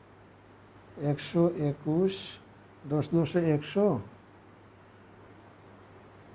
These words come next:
দশ দশে একশো, আর এখানে ওমেগা ওয়ানটা চলে আসবে,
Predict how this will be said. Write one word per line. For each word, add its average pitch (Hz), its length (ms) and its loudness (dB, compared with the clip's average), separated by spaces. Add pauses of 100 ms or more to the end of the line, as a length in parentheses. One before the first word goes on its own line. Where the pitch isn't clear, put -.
(1040)
দশ 151 160 2 (140)
দশে 165 340 2 (1400)
একশো, 180 380 2 (1600)
আর 139 120 4 (120)
এখানে 165 240 2 (160)
ওমেগা 156 380 2
ওয়ানটা 156 440 0
চলে 139 220 0
আসবে, 147 160 -10